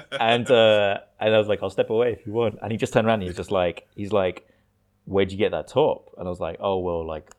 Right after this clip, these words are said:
Speaker 2: you know." Well, the funny thing is, I got it when I was a kid, and it was huge on me, so now it kind of just about fits. And, um,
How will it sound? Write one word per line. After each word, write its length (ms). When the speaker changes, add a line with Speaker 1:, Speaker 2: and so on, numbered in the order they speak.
Speaker 2:
you 100
know." 160
Well, 180
the 80
funny 220
thing 120
is, 120
I 60
got 120
it 80
when 100
I 60
was 80
a 80
kid, 400
and 80
it 60
was 100
huge 380
on 80
me, 120
so 140
now 180
it 80
kind 160
of 60
just 180
about 260
fits. 220
And, 300
um, 380